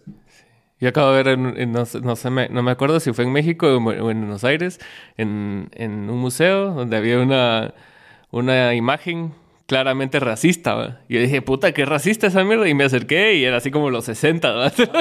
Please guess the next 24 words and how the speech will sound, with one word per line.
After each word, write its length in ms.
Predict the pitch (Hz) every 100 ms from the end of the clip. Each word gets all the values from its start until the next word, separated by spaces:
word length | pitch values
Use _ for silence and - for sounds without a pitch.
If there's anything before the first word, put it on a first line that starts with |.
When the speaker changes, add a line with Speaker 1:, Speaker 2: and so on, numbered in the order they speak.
| -
Speaker 1:
bueno, 160 | 349 - - 349 - - -
sí, 100 | 320
claro. 360 | - - - - - -
Speaker 2:
<laughs> 340 | 139 - 226 220 - - -
Yo, 120 | 143
Speaker 1:
O 20 | 139
sea, 200 | 135 143
Speaker 2:
"Ah, 200 | - -
tiene 140 | 139 135
Speaker 1:
mi, 60 |
Speaker 2:
sentido". 380 | 143 127 139 127
Speaker 1:
mi 100 | 143 151
tatarabuela 720 | 143 - 139 131 135 175 -
también 280 | - 233 233
era 160 | 233
bien 200 | 233 233
racista, 360 | - - 127 151
cerote. 320 | 127 131 135 123 90 -
Speaker 2:
Sí. 80 | -
Speaker 1:
Esa, 300 | 101 98 101 - _ -
mi 120 | - 110
bisabuela 560 | 110 107 95 110 156 -
era 220 | - 95
racista, 380 | 101 - 151 -